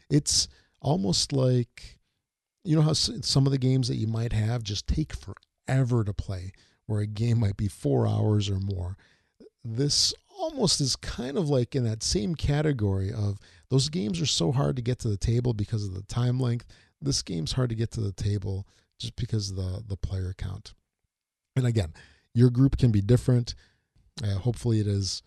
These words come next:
But, uh, Trieste, double thumbs up from me. And, uh, thanks Victory Point Games for making such a fun little game.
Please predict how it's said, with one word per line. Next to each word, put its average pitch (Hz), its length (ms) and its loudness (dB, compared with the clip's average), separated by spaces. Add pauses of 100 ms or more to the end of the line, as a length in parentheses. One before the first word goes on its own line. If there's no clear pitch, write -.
(360)
But, 101 320 -4
uh, 98 140 -2
Trieste, 104 800 -2
double 123 280 4
thumbs 101 340 0
up 98 160 -4
from 98 220 -6
me. 92 240 -4 (260)
And, 95 380 -6
uh, 92 300 -6
thanks 101 240 -4
Victory 104 260 -2
Point 95 240 0
Games 98 300 -6
for 95 200 -6 (380)
making 101 220 -4
such - 220 -8
a 98 40 -6
fun 95 220 -4
little 98 180 -2
game. 90 360 -4